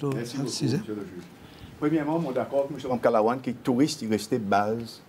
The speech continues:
Speaker 1: pilier de l'économie. Et c'est pour ça raison le gouvernement One Seychelles, pour garder le ministère tourisme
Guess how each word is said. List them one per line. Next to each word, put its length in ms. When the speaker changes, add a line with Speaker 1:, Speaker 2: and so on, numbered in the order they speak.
Speaker 1:
pilier 300
de 140
l'économie. 440
Et 60
c'est 100
pour 140
ça 140
raison 260
le 80
gouvernement 440
One 160
Seychelles, 420
pour 160
garder 460
le 60
ministère 420
tourisme 440